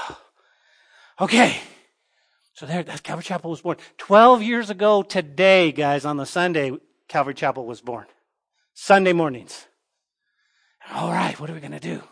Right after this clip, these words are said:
We're just gonna teach the Bible. I don't know. What do we do? I don't know. What are we gonna do? All right. And so,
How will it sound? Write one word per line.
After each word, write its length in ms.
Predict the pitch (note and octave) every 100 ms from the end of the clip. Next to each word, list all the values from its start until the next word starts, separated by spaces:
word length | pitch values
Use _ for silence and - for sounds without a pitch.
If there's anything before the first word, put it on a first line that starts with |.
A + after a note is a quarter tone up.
| _ _ _ _ _ _ _ _ _ _ -
We're 80 |
just 140 | B2 -
gonna 120 | C#3
teach 240 | E3 -
the 60 | C#3
Bible. 320 | D#3 G3 - -
I 40 |
don't 120 | -
know. 80 | F3+
What 140 | D3+
do 60 | C#3+
we 100 | D#3
do? 180 | G#3+ -
I 60 | -
don't 120 | G2+
know. 140 | G3 G3+
What 140 | D3
are 40 |
we 60 | C#3
gonna 100 | D3
do? 140 | F3+
All 100 | D3
right. 320 | G3+ A#3+ D3+ - - - - -
And 180 | F3+
so, 520 | F3 G3+ F3 E3 F3